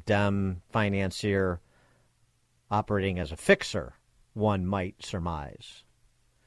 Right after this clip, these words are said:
One might think that. I couldn't possibly say. Uh, Jonathan Turley can, though. And here's what, uh, Turley, professor, law professor, George Washington University, of course. You see him on Fox all the time.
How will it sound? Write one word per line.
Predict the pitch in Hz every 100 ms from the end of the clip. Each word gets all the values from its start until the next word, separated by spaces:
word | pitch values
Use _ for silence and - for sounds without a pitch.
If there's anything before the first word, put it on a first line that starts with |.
| _ -
One | 123
might | 95 90
think | 127 113
that. | 92 87
I | 90
couldn't | 95 85
possibly | 92 95 87 78
say. | - 135 98 90 - - - -
Uh, | 147
Jonathan | 127 147 139 120
Turley | 151 170 143
can, | - 117 98 95
though. | 87 92 117 - -
And | 113 107 107
here's | 123 117 104
what, | 110 101 -
uh, | 95
Turley, | - 131 123 104
professor, | 104 107 104 92 92 85 95 - -
law | 98 92
professor, | 92 87 90 92
George | 80 90 92
Washington | 90 - 87
University, | 85 80 87 92
of | 87
course. | - 87 92 85
You |
see | -
him | 87
on | 82
Fox | - 82 82
all | 78
the | 82
time. | - 80 95